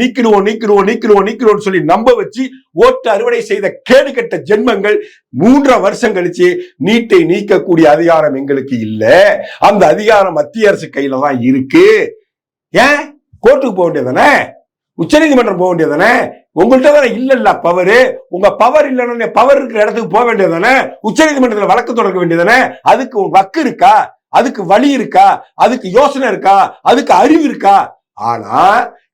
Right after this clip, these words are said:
எடப்பாடி அவர்கள் போட்டிருந்த உச்ச நீதிமன்றத்துல, தமிழக அரசு சார்பா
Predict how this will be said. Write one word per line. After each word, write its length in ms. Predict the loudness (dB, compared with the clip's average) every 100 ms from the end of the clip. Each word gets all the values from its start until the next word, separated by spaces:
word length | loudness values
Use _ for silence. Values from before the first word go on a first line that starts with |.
| -2 0
எடப்பாடி 480 | 0 2 0 2 2
அவர்கள் 280 | 2 0 0
போட்டிருந்த 340 | -2 -2 -2 -4
உச்ச 200 | 0 0
நீதிமன்றத்துல, 580 | 2 -2 -2 -2 -2 0 2 2 -4 -16 _ -2
தமிழக 320 | 2 4 2
அரசு 200 | 0 0
சார்பா 220 | 0 0